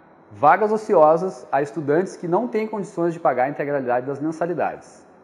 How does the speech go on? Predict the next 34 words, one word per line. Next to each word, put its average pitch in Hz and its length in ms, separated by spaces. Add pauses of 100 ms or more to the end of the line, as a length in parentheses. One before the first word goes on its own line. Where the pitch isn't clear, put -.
(500)
Assim, 143 340
mais 143 300
estudantes 180 400
conseguem 151 380
acessar 131 360
os 110 80
bancos 131 260
acadêmicos 160 720 (240)
e 208 60
também 208 360
as 190 100
instituições 156 500
de 139 60
ensino 151 320
conseguem 156 400
preencher 160 400
suas 147 160
salas 131 300
de 151 80
aula. 87 260 (580)
A 113 80
receita 147 320
é - 20
simples, 160 460
o 131 40
estudante 139 360
paga 120 220
cinquenta 156 360
por 208 120
cento 185 160
da 175 60
mensalidade 135 540
enquanto 113 260
estuda 135 440